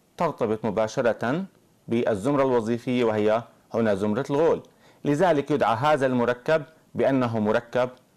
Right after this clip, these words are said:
غولي، وتحديدا ندعوه غول أولي بسبب وجود زمرة غول مرتبطة بذرة كربون.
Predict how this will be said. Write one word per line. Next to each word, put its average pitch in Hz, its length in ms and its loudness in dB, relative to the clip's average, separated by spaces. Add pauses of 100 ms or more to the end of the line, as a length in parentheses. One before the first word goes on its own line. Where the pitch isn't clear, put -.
(140)
غولي، 117 360 0 (320)
وتحديدا 156 760 0 (520)
ندعوه 120 460 2 (240)
غول 147 540 2 (600)
أولي 107 380 2 (320)
بسبب 120 400 0
وجود 117 580 0 (1600)
زمرة 139 420 0 (400)
غول 139 420 2 (220)
مرتبطة 135 680 0 (220)
بذرة 113 340 0
كربون. 120 640 -2